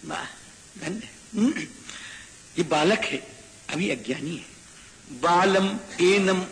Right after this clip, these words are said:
हैं? और लेकिन, लेकिन एक बात याद रखना, ये कम नहीं है किसी बात में। मैं, मैंने जरा सा यहाँ पर एक शब्द के कहने में, मेरे मुख से निकल गया, ज्ञा-, अज्ञानी, अज्ञानी नहीं, ये बालक है और बड़ा चतुर है। बालम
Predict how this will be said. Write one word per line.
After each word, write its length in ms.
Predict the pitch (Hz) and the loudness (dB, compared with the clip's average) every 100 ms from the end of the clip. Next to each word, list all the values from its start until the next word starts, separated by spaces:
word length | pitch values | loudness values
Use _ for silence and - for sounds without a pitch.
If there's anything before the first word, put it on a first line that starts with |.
| - - - - | -14 -20 -12 -4
हैं? 160 | 175 - - - | -4 -4 -6 0
और 100 | 196 | 2
लेकिन, 240 | 202 202 | 2 2
लेकिन 200 | 202 220 | 2 4
एक 180 | 196 175 | 4 4
बात 200 | 175 208 | 2 4
याद 180 | 247 240 | 4 4
रखना, 340 | 247 311 320 - - - - | 4 4 2 -10 -18 -10 -6
ये 80 | - - | -6 -6
कम 180 | - 202 | -2 2
नहीं 220 | 180 185 | 4 6
है 100 | 247 | 4
किसी 240 | 247 233 220 | 4 -2 0
बात 220 | 143 - | 0 -2
में। 60 | - - - - - | -10 -16 -20 -20 -8
मैं, 240 | 139 151 - | -4 -2 -2
मैंने 200 | 160 165 | -2 0
जरा 200 | 160 151 | 0 0
सा 300 | 165 151 - - - - | 0 -4 -8 -20 -20 -10
यहाँ 120 | 143 | -8
पर 220 | - - - | -8 -12 -8
एक 100 | 139 - - - | -8 -6 -8 -6
शब्द 260 | - 160 - | -6 -6 -8
के 60 | |
कहने 240 | - 160 175 | -4 0 2
में, 200 | 156 143 - - - | 0 -4 -10 -20 -16
मेरे 220 | 156 151 175 | -4 0 0
मुख 120 | 180 | 0
से 80 | 151 | -2
निकल 140 | 131 | -2
गया, 180 | 143 120 - - - - - - | -2 -4 -10 -20 -20 -20 -20 -14
ज्ञा-, 300 | 139 185 - | -2 -2 0
अज्ञानी, 360 | 160 160 165 196 | -2 2 2 2
अज्ञानी 340 | 196 208 294 | 2 4 6
नहीं, 340 | 359 311 - - - | 6 4 2 -4 -4
ये 60 | 175 | -2
बालक 520 | 135 143 151 214 247 | 0 2 4 4 4
है 480 | 254 311 - - - - | 4 4 0 -6 -14 -6
और 120 | 165 | -2
बड़ा 160 | 170 214 | 0 0
चतुर 400 | 226 - - 262 | 0 -2 0 -2
है। 80 | - - - - - - 156 | -2 -8 -20 -20 -20 -18 -4
बालम 580 | 151 170 190 196 196 | 2 4 4 4 2